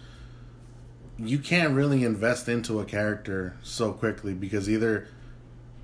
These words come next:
they captivate you immediately, right from the beginning of their career, or like the crowd,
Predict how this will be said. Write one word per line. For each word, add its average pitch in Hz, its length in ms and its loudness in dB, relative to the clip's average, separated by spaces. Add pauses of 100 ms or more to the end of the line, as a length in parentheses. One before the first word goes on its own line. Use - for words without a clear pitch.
(440)
they 101 200 0
captivate 139 760 2
you 143 120 6
immediately, 123 680 4
right 98 320 0
from 131 240 0
the 131 140 4
beginning 120 600 2
of 113 120 2
their 113 160 6
career, 113 580 0 (800)
or 110 800 6
like 107 360 2
the 110 80 -2
crowd, 110 520 4